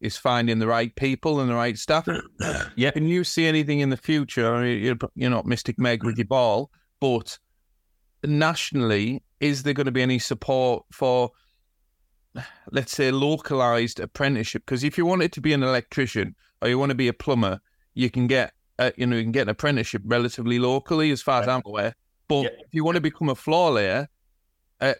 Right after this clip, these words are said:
Speaker 1: unless you're right next to one of the training centres, you've gotta travel a long way, and it's quite, I won't say it's a faff, but there's only certain people that do it. So
Speaker 2: Yeah.
Speaker 1: what, what's your take on it? Do you know anything we don't that's, you know, that's gonna support the industry?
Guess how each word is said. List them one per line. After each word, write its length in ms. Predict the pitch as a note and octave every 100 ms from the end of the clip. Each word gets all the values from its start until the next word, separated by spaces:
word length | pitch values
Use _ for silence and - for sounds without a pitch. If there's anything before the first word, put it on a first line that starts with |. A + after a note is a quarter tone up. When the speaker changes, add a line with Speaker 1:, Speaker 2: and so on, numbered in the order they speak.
| - _ _ _ -
Speaker 1:
unless 460 | D#3 D3+ E3 -
you're 100 | D3
right 280 | C3 C#3+ C#3
next 280 | C3 C#3 -
to 80 | C#3
one 140 | C3
of 60 | A#2+
the 80 |
training 400 | G#2+ D#3 D3+ C3+
centres, 440 | A#2 A#2+ F#2 F#2 A2
you've 120 | A#2
gotta 160 | C3+ B2+
travel 400 | - C3 B2+ B2+
a 20 |
long 240 | B2+ B2
way, 160 | B2+ C3
and 100 | C3
it's 160 | A#2
quite, 300 | - - B2 - _ _ _
I 40 | -
won't 100 | F3
say 80 | F#3
it's 120 | D#3
a 40 |
faff, 420 | C#3+ F#3 A2 A2 -
but 160 | C3+ A#2
there's 160 | B2+
only 200 | D3 D3
certain 280 | C#3 D#3+ C3+
people 240 | B2+ C3 A#2
that 120 | B2
do 120 | C#3+
it. 160 | E3 - _ _ _
So 140 | - C#3
Speaker 2:
Yeah. 60 | B2+
Speaker 1:
what, 160 | E3+ - -
what's 300 | C3 D3 -
your 280 | C3+ C#3+ D3
take 280 | - D#3+ C3
on 100 | C#3+
it? 80 | C3
Do 100 | C#3
you 80 |
know 120 | C#3 C#3
anything 320 | C#3 - C3+
we 180 | C3+ B2+
don't 300 | C#3 C#3+ A#2
that's, 280 | B2 - -
you 180 | B2
know, 160 | A#2+ A#2
that's 180 | A#2+ A#2
gonna 160 | - B2
support 340 | - C3 B2+
the 40 | B2
industry? 360 | B2 - D3+